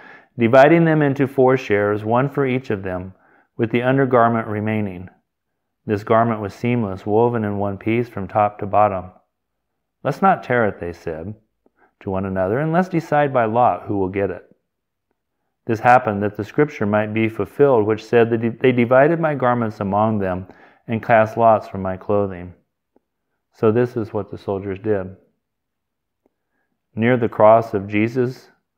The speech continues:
stood his mother, his mother's sister, Mary the wife of Clopas, and Mary Magdalene. And when Jesus saw his mother there and the disciple whom he loved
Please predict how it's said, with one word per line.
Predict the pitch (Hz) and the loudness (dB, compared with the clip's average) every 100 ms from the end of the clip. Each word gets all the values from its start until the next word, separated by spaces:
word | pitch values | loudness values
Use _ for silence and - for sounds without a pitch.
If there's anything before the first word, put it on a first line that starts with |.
| _ _ _ _ | _ _ _ _
stood | - 139 139 | 0 6 8
his | 131 120 | 6 4
mother, | 123 139 151 170 151 - _ | 6 6 6 0 -2 -14 _
his | - 123 | -8 -4
mother's | 117 123 123 123 | 2 2 2 0
sister, | - 123 123 143 165 160 _ _ _ _ - | 0 0 2 -2 -2 -4 _ _ _ _ -6
Mary | 110 120 127 | 0 2 2
the | 120 | 2
wife | 107 113 120 | 4 4 4
of | 113 104 | -2 -4
Clopas, | - 120 120 135 135 | 2 2 4 -2 -2
and | 104 | -6
Mary | 101 107 104 | -2 -2 0
Magdalene. | 110 110 104 90 90 90 _ _ _ _ _ _ _ _ _ _ - | 0 0 -4 -8 -12 -16 _ _ _ _ _ _ _ _ _ _ -4
And | 120 | 0
when | 131 | 4
Jesus | 127 151 160 147 | 6 6 4 4
saw | 143 139 | 6 6
his | 139 117 | 6 2
mother | 117 117 123 | 2 2 2
there | 113 110 113 120 - - | 2 4 4 0 -4 -4
and | 135 143 | -2 0
the | 117 | -2
disciple | 104 - 104 - 104 | -2 0 0 0 -4
whom | 113 110 | -2 -4
he | 113 | -2
loved | 110 110 101 92 - | 2 4 4 0 -10